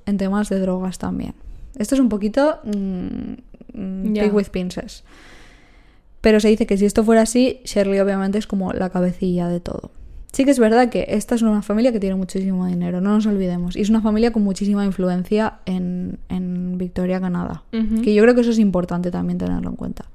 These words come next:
Speaker 2: ¿Pero dinero de qué?
Speaker 1: Dinero de sector inmobiliario, pero que se puede mover de muchas
Speaker 2: Pero
Speaker 1: formas
Speaker 2: no hemos
Speaker 1: distintas.
Speaker 2: dicho que, ah, no, es verdad, que es verdad, es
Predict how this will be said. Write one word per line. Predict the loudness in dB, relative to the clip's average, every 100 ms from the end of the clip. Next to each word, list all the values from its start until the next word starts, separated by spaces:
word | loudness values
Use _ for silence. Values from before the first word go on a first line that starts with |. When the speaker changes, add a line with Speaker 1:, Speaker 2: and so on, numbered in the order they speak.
| -20 -20 -4
Speaker 2:
¿Pero | 0 2 4
dinero | 2 2 0
de | -2
qué? | -4 -8 -8 -20 -20 -20 -10
Speaker 1:
Dinero | 0 4 6 6
de | 6 6 4 4 4 2 0
sector | -4 0 2 4
inmobiliario, | 4 4 2 4 4 4 4
pero | 4
que | 4
se | 0
puede | 6 6
mover | 6 6 4
de | 4
muchas | 4 4 2
Speaker 2:
Pero |
Speaker 1:
formas | 2 2 2
Speaker 2:
no | 0
hemos | 0 0
Speaker 1:
distintas. | 0 0
Speaker 2:
dicho | -2 -2
que, | -4 -4 -4 -6 -10
ah, | -4 0
no, | 0
es |
verdad, | 2 2 2 2
que | -4 -4
es | -6
verdad, | -6
es | -4